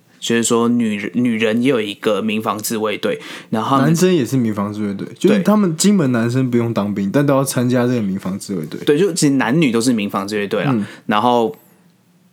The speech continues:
Speaker 1: 我记得他们是还有一套就是女生穿的，呃，女子的民防自卫队的，的
Speaker 2: 女子队的衣服。
Speaker 1: 对，的，的衣服，然后每，每天也要，哎，每个礼拜也要去进行，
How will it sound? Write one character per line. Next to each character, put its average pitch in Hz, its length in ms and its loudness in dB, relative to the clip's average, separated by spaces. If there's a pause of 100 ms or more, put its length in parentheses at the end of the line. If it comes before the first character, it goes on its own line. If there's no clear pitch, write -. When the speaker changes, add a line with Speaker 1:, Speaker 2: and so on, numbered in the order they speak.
(680)
Speaker 1:
我 123 100 -2
记 180 160 2
得 123 120 2
他 135 120 0
们 127 120 2
是 117 440 0
还 - 160 -2
有 127 100 2
一 110 100 -2
套 110 280 -2
就 110 100 -4
是 110 160 -2
女 110 260 0
生 117 220 0
穿 110 300 -2
的， 98 260 -2 (580)
呃， 101 280 -2
女 110 200 2
子 131 200 -2
的 101 100 0
民 101 160 -2
防 104 140 0
自 110 120 -2
卫 107 120 2
队 107 160 0
的， 82 340 -4 (800)
的 101 300 2
Speaker 2:
女 95 40 -2
子 117 140 -4
队 107 220 -2
的 101 100 -4
衣 101 160 -2
服。 - 160 -12
Speaker 1:
对， 104 140 2
的， 107 160 0
的 110 160 0
衣 113 180 0
服， - 320 -6
然 107 80 -2
后 123 80 2
每， 104 320 -2
每 110 220 -2
天 117 320 -2
也 107 100 -2
要， 101 380 -2
哎， 156 180 0
每 131 140 2
个 120 100 0
礼 104 100 -4
拜 123 200 0
也 98 80 -4
要 107 180 0
去 110 220 -2
进 107 200 0
行， 71 300 -4